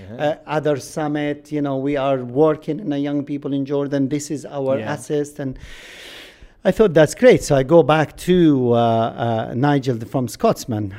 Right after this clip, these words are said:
Speaker 2: and I, another bottle of wine, and I said, "Listen, <laughs> uh, I, I,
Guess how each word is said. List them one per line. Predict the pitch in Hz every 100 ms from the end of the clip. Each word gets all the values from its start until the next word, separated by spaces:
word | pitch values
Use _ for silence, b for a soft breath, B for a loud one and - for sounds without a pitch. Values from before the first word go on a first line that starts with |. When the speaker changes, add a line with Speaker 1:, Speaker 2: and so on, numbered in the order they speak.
| 135
Speaker 2:
and | 139 127 123 123 117
I, | - 131 120 120 -
another | 127 123
bottle | 110 113 110
of | 110
wine, | 139 180
and | 143 123
I |
said, | 113 143 131
"Listen, | 131 - 180
<laughs> | - 135
uh, | 127 127 -
I, | 131 135 139 131
I, | 131